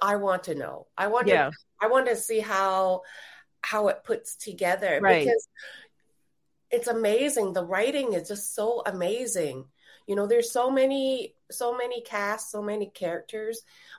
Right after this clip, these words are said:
Speaker 1: but, but each story is so clearly, um, written and so clearly defined. And, and I,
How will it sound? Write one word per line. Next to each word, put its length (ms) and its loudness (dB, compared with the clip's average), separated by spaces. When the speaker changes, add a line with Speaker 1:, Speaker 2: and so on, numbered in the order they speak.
Speaker 1:
but, 200 4
but 220 4
each 200 -2
story 760 0
is 160 -4
so 240 -2
clearly, 840 -4
um, 600 -2
written 680 2
and 120 -2
so 200 -2
clearly 640 2
defined. 960 -2
And, 340 -2
and 400 2
I, 220 2